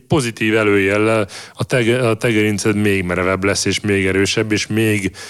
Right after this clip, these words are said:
nagyobb hatásoknak tudsz ellenállni, és ugye ez a hatás jellemzően a pénz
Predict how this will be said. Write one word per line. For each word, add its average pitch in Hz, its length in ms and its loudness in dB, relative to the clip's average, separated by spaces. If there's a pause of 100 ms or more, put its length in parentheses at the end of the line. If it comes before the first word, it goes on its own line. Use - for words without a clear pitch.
(420)
nagyobb 107 600 0 (340)
hatásoknak 101 840 -2
tudsz - 260 0
ellenállni, 98 760 0 (360)
és 92 160 -4
ugye 104 140 2
ez 101 80 2
a 104 60 2
hatás 104 380 0
jellemzően 98 500 2
a 98 60 0
pénz 95 580 -2